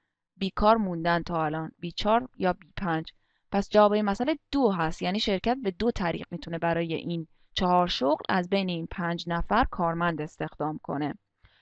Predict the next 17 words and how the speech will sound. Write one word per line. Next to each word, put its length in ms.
چون 200
که 340
به 80
هر 160
حال 200
برای 280
شغل 280
آ 200
یک، 220
آ 160
دو 220
و 20
آ 240
چهار 240
که 120
دست 260
شرکت 360